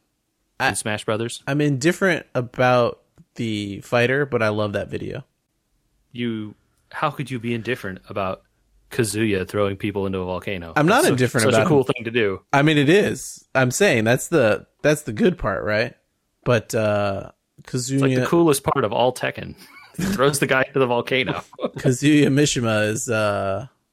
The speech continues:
Speaker 1: is just a guy to me. You know, like, I, you know what I'm most glad about is that, uh,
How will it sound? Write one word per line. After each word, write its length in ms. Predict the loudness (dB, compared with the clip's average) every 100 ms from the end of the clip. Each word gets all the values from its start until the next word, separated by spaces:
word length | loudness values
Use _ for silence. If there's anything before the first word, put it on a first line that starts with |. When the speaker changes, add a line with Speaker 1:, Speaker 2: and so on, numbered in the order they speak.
| _ _ _ _ _ _ _ _ _ _ -6
Speaker 1:
is 200 | -6 -6
just 220 | -10 -8
a 60 |
guy 340 | -2 0 0 -4
to 100 | -12
me. 260 | -10 -10 -12 _ _
You 120 | -4
know, 220 | 0 2
like, 220 | 2 2 2
I, 100 | 0
you 180 | 2 4
know 80 | 4
what 100 | 2
I'm 100 | 4
most 240 | 2 2
glad 240 | 2 4
about 360 | 4 2 2 -4 _ _ _ _ -4
is 240 | -4 -2
that, 360 | 0 0 0 0
uh, 500 | 2 2 0 -2